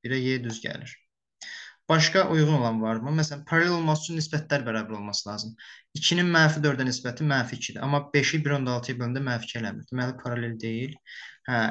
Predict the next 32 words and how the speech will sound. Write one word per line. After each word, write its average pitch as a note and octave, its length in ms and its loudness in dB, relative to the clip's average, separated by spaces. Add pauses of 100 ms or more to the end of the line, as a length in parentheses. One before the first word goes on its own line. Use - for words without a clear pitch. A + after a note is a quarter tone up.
(120)
əgər F3 180 2
skalyar F3 400 2
hasil E3 300 2
sıfırdırsa, B2+ 800 -2 (300)
biz C#3 120 -2
deyə C#3 220 2
bilərikmi D#3 340 4
ki, A#2+ 220 -4 (360)
bunlar B2+ 280 0
perpendikulyardır? A2 1000 -6 (140)
Bəli, A2+ 260 0
bunu B2+ 160 -2
da A2+ 80 -6
deyə G#2 220 -6
bilərik. G#2 260 -8
Deməli, D3 320 2
birə D#3 280 2
B C3+ 120 0
də A2 160 -4
düz G#2+ 240 -14
gəldi. - 320 -12 (1040)
Perpendikulyar. A2 640 -4 (100)
B E3+ 200 4
ilə D#3+ 180 4
Y-ni C3+ 400 0
biz D3 320 -4
yazdıq B2 560 -6 (100)
birinci G2+ 300 -6
üçün. - 240 -8 (340)
Keçək F#3 380 0
ikincinin C3+ 400 2
izahına. A2 480 -10